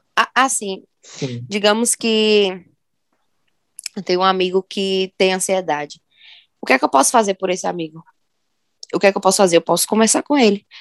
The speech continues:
Speaker 1: Se eu não, não este-, se eu não estiver conversando com ele, eu posso perguntar a ele qual, que dia ele,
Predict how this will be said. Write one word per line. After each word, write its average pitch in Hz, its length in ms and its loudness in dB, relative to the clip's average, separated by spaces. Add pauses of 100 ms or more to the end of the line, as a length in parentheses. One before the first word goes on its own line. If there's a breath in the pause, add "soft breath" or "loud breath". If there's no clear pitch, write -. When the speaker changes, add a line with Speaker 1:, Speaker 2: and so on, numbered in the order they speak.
Speaker 1:
Se - 100 2
eu 247 60 4
não, 254 120 0 (160)
não 240 240 4 (220)
este-, 226 400 0
se - 100 0
eu 240 40 0
não 247 80 -2
estiver 220 240 0
conversando 220 380 -2
com 202 140 -4
ele, 190 140 -2
eu 190 40 -18
posso 202 400 -2 (300)
perguntar 196 560 0
a 185 120 4
ele 180 200 -4
qual, 190 220 -6
que - 200 -8
dia 180 180 -4
ele, 185 180 -6